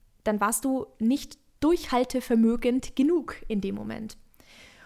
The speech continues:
Und das Wichtigste ist eben immer in der Hinsicht, vor allem in Bezug auf Glaubenssätze, aber natürlich auch in Bezug auf Gewohnheiten, Bewusstsein. Du musst dir darüber im Klaren werden,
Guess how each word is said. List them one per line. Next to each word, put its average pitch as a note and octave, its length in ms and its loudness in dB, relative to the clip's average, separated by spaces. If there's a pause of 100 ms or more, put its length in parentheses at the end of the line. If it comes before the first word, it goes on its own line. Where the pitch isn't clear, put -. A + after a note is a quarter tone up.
(120)
Und A#3 460 0 (880)
das B3 260 0
Wichtigste D4 520 -4
ist - 640 -4
eben B3 500 -2
immer B3 460 2 (1600)
in A#3 140 4
der A3 160 6
Hinsicht, C4+ 480 -2
vor - 140 -6
allem G#3+ 260 0
in A3 140 -2
Bezug - 260 4
auf G3+ 140 -2
Glaubenssätze, A#3 580 -2
aber G#3 140 -2
natürlich G#3 400 -2
auch - 120 -4
in G#3 80 -2
Bezug G3+ 300 -6
auf - 180 -8
Gewohnheiten, A3+ 800 -4 (460)
Bewusstsein. A3+ 760 -2 (200)
Du A3+ 100 -4
musst C#4+ 460 -4
dir C4+ 100 4
darüber A#3+ 340 2
im A3 140 -4
Klaren A3+ 400 -2
werden, B3+ 360 -4